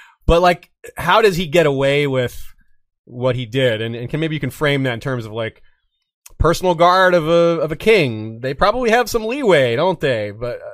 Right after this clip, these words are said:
maybe some other examples that I'm not aware of. What do you, what, what comes to mind for you when you think of the Kingsguard?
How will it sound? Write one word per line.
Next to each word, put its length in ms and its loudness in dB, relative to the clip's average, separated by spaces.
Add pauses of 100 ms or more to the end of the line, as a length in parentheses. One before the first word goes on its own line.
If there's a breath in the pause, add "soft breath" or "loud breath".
(160)
maybe 240 -4
some 100 -6
other 160 2
examples 380 -4
that 100 -6
I'm 140 -4
not 180 -4
aware 300 -2
of. 80 -8
What 80 -8
do 80 -8
you, 40 -16
what, 160 -6
what 80 -8
comes 180 -4
to 60 -10
mind 220 -6
for 80 -18
you 160 -10
when 100 -10
you 60 -12
think 200 -12
of 60 -18
the 60 -14
Kingsguard? 560 -12